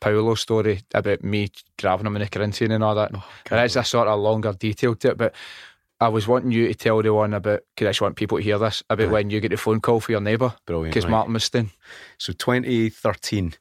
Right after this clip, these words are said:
Speaker 2: um, I had, I lived obviously with my wife and two kids in South East London, a place called Honor Oak Park, and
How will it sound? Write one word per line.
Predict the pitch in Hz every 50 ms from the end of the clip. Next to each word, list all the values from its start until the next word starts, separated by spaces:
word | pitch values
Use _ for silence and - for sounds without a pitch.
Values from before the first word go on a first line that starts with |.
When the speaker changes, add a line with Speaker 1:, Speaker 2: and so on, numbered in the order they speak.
| _ - - - - - - - - _ _ -
Speaker 2:
um, | - 90 87 82 85 95
I | 98 92
had, | 92 95 85 - _ _ _ -
I | 90 95
lived | 92 90 - -
obviously | 85 80 76 - - 87
with | 85 85
my | 85 82
wife | 82 90 90 87 - -
and | 92 85
two | - 98 87
kids | - - - 95 87 80 - - - - _ -
in | - 90 82 82 80
South | - - 95 95 85 -
East | 92 - -
London, | 95 92 92 90 87 85 80 82 - - _
a | - 95
place | - - 98 90
called | - - 92 87
Honor | 92 92 90 90 90
Oak | 90 87 -
Park, | - 95 92 85 - - - _ _ _ - - - _ _ _ _ _ -
and | 90 87 85 85 85 85 85 82 -